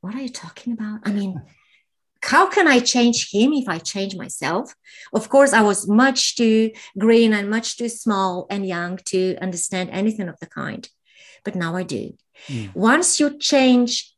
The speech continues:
Speaker 1: the mind, the chemical, uh, sort of substances released into our body, uh, are different.
Speaker 2: Yeah.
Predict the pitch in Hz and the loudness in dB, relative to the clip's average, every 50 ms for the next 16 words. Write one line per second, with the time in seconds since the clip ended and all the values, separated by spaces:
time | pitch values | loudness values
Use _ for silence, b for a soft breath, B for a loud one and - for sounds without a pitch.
0 | _ - 202 202 220 247 262 240 190 185 190 202 214 - - b b b b b | _ -4 -2 -2 0 0 0 -2 -2 -4 -8 -10 -12 -16 -20 b b b b b
1 | b b b b b b _ _ 185 214 208 - - _ _ _ - 285 294 330 | b b b b b b _ _ -4 -4 -4 -4 -8 _ _ _ 0 2 4 4
2 | 359 349 349 - - 220 196 185 185 185 - - _ _ _ 202 202 196 196 190 | 4 2 0 0 0 0 2 2 0 -2 -4 -8 _ _ _ -6 -6 -6 -6 -6
3 | - - 208 202 185 196 190 - - - 220 220 220 - - - 220 202 180 - | -4 -4 -2 -2 -2 -2 -4 -6 -4 -4 -4 -4 -4 -6 -6 -4 -4 -4 -4 -6
4 | 165 165 156 - - - - - - _ _ _ _ _ _ _ _ _ - 180 | -8 -8 -10 -10 -12 -14 -16 -16 -20 _ _ _ _ _ _ _ _ _ -4 2
5 | 208 226 220 226 262 285 311 302 294 - - - 196 196 190 196 - 180 180 180 | 4 4 4 6 6 4 4 2 0 -2 -6 -6 -6 -4 -4 -6 -6 -6 -6 -6
6 | 180 175 180 165 170 175 175 - - - 185 180 - - - - - 185 185 180 | -8 -8 -8 -8 -8 -10 -10 -12 -8 -6 -4 -4 -4 -4 -6 -6 -6 -6 -4 -4
7 | - 196 196 - - 208 160 135 113 113 - - - _ _ _ 143 127 117 113 | -6 -6 -8 -8 -8 -10 -8 -8 -8 -10 -12 -14 -20 _ _ _ -14 -12 -12 -12